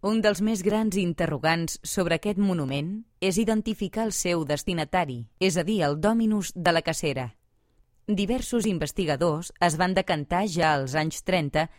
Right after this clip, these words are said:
per identificar el monument com un mausoleu o tomba monumental. Helmut Sklunk, després de la restauració, va concloure que es tractava de la tomba d'un emperador,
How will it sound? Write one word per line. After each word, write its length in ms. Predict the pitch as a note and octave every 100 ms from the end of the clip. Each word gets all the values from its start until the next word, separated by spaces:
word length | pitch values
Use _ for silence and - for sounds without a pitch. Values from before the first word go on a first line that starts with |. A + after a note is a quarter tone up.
| _ -
per 120 | G#3
identificar 640 | G#3+ G3 G3 G3+ G#3 F#3 A#3+
el 80 |
monument 540 | A3+ G#3 D3 C#3 F3 A#3 - -
com 220 | G3+ G#3+
un 140 | B3+ A3+
mausoleu 600 | F3 C#3 C#3 D3 G3+ A#3 -
o 100 | F3+
tomba 420 | - G3+ G#3+ G3 F#3
monumental. 840 | F3 E3+ D#3+ D3+ D3+ C3+ B2 A2+ - _ _ _ _ _
Helmut 500 | - - A3+ G#3+ F#3+ D#3
Sklunk, 500 | - - F3 D#3+ G3 - -
després 480 | F3+ F3 - A#3 A#3+
de 80 | A#3+
la 100 | G3+
restauració, 840 | E3 - F3+ C#3+ B2+ - D3+ F#3+ -
va 220 | F#3+ F3+ G3
concloure 600 | A3+ G#3 E3+ D#3+ G#3+ B3
que 100 | G#3
es 60 | -
tractava 480 | F3 - G3+ G3
de 100 | F3
la 140 | E3 B2+
tomba 380 | D#3+ D#3+ D#3 D#3
d'un 140 | G3
emperador, 640 | G3 F3+ F3 E3 D#3+ C#3